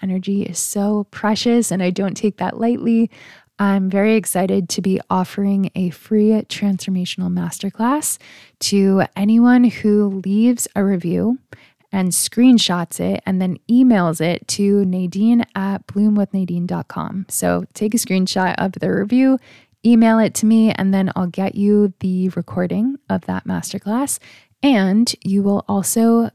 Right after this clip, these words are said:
be automatically entered into a giveaway to win a free private somatic coaching session with me. I'm going to randomly select a winner and contact you via email.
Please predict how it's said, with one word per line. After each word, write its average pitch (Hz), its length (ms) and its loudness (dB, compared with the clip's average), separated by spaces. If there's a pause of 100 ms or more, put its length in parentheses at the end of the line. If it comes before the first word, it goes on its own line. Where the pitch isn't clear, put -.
(160)
be 196 340 0 (100)
automatically 202 1000 -2
entered 196 440 0
into 208 400 0
a 247 60 2
giveaway 180 640 -2
to - 120 -4
win 185 300 -2 (100)
a 190 280 -2
free 208 680 -2 (140)
private 190 580 -4
somatic 190 560 -4
coaching 185 360 -6
session 175 460 -6
with 165 240 -8
me. 196 380 -2 (420)
I'm 185 160 -2
going 185 300 -2
to 180 280 -6
randomly 202 560 0
select 180 520 -4
a 180 100 -6
winner 180 460 -2
and 185 160 -6
contact 180 560 -8
you 180 160 -4
via 180 300 -6
email. - 400 -10